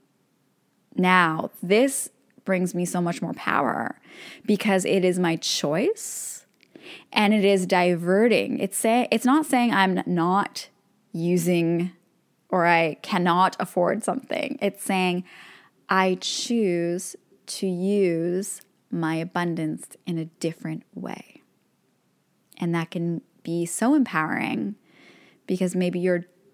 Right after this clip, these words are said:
you know, diverting or you're choosing your abundance to work for you in a different way. And I think that's so cool. And you can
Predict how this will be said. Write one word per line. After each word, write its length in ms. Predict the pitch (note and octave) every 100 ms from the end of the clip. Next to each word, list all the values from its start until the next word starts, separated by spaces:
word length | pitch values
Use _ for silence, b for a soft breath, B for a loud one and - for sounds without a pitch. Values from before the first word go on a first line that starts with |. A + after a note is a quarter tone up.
| -
you 140 | F3+
know, 120 | F3
diverting 640 | E3+ D#3+ D#3+ E3 E3 E3 D#3+
or 80 |
you're 240 | D#3+ D#3+ E3
choosing 760 | - - - F#3 F3+ E3+ D#3+
your 260 | E3 E3 - -
abundance 500 | E3+ E3 D#3+ D#3+ -
to 260 | - D#3+
work 340 | D#3 D#3+ E3 -
for 140 | -
you 320 | E3 D3+ D#3 -
in 100 | D#3
a 60 | D3
different 380 | - - -
way. 300 | - - A3+ - _ _ _ _
And 120 | E3+
I 40 | D#3+
think 220 | D3+ -
that's 260 | - -
so 140 | - -
cool. 180 | - - -
And 160 | G#3+ A3
you 80 |
can 260 | A3 B3 A3+